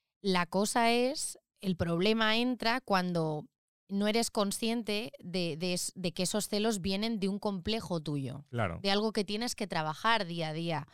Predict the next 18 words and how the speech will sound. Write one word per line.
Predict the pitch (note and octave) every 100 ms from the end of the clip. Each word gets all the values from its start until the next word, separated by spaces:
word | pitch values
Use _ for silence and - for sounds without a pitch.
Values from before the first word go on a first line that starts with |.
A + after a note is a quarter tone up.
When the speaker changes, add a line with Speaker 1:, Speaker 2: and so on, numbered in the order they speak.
| - - - -
Speaker 1:
y, | F#3+
y | - E3+
te | E3+
joden | - F#3+ A#3+ F#3
tus | F#3
relaciones, | F3 F3 E3 G3 F3+ F3 E3+ E3 - - - - _
eh, | F3+ E3+
personales. | E3 D3+ F3+ E3 D3+ C3 - - _ -
Y | E3 -
ahí | F#3 G3 B3+
es | A3
donde | G3 F#3+ F#3
ent-, | F#3 E3+ -
donde | A3+ G#3 G3+ G3+
entra | G3+ G3+
el | F#3+
problema, | F3+ F3+ E3 D#3 C#3 - _ _
¿no? | F#3 G3 D4